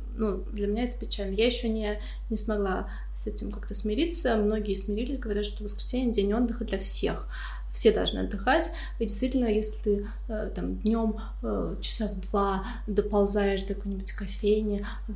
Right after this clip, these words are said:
Берлине, где тебе дают поздние завтраки, там, до пяти вечера, <laughs> которые действуют, и ты видишь, что, э, просто весь город, он сидит, вот, он сидит в кафешках, он отдыхает, он сидит у воды,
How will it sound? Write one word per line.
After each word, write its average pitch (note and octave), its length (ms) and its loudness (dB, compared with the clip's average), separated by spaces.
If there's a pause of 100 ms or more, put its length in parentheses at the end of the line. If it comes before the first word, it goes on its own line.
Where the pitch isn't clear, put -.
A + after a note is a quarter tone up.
Берлине, G3+ 400 4
где F#3+ 160 -2
тебе - 240 0
дают F#3 240 2
поздние F#3 380 0
завтраки, - 460 -2
там, F#3+ 200 -6
до G3+ 80 2
пяти G#3 320 4
вечера, A3+ 520 8 (140)
<laughs> - 160 -10
которые A3 300 2
действуют, G#3+ 420 0 (200)
и - 20 -8
ты A3 140 4
видишь, B3 240 4
что, G3+ 360 0 (180)
э, F3 360 -2 (260)
просто F#3+ 300 0
весь G3 300 4
город, C#4+ 440 6
он G3 120 -2
сидит, A3 500 -2
вот, G3 240 -2 (340)
он G#3 120 -6
сидит A3+ 260 -6 (160)
в - 40 -16
кафешках, - 680 -4
он G3 100 -8
отдыхает, G3+ 640 -6
он F#3+ 60 -4
сидит - 300 -8 (120)
у - 60 -10
воды, A3+ 580 2